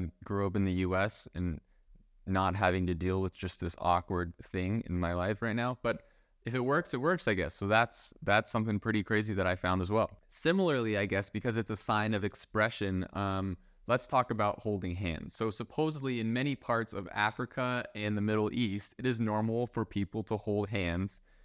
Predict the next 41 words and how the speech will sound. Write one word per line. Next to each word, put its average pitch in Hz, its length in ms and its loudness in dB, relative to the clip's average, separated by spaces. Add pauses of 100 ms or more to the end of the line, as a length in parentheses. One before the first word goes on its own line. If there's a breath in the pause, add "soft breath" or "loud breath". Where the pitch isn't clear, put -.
(180)
as 95 440 2
a 104 100 0
sign 104 460 2
of 95 280 -2
friendship 98 640 -2
and 92 140 -2
trust. - 440 -2
So 98 320 0 (340 soft breath)
man 110 280 -2
and 104 160 -4
woman, 139 520 0 (240)
woman 139 320 2
and 135 160 0
woman, 139 480 0
man 117 260 -2
and 110 160 -2
man, 123 400 -2 (160)
they're 110 240 -2
all 120 280 0
just - 280 -10
walking 110 420 2
side 110 380 2
by 104 180 2
side, 90 560 0 (300)
just 98 240 -6 (160)
hand 95 300 0
in 101 100 0
hand. 120 420 -2
Now, 117 240 -2
I 127 140 4
don't 175 160 0
know 165 160 0
about 127 280 0
you, 113 220 -2
but 95 160 -6
holding 156 440 -2
hands 127 440 -2
with 117 220 -6
your 110 80 0
best 107 360 0
friend, 98 520 0